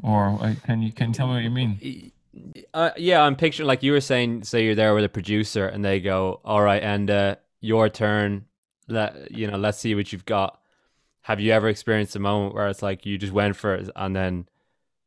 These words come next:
Speaker 2: and then you just felt like, "Oh no, shit, that, that was, that was woeful,"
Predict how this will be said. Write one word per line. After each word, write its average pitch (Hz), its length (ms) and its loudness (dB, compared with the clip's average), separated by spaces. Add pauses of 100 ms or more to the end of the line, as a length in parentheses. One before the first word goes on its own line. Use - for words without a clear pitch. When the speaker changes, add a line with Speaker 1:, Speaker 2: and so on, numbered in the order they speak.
(140)
Speaker 2:
and 101 120 -4
then 95 120 0
you 92 100 -2
just 90 140 -8
felt 92 160 -2
like, 90 160 -8
"Oh 90 160 -4
no, 85 160 -6
shit, 87 240 -10
that, - 300 -12
that 85 160 -8
was, 90 220 -14
that 98 160 -8
was 90 100 -16
woeful," 90 500 -6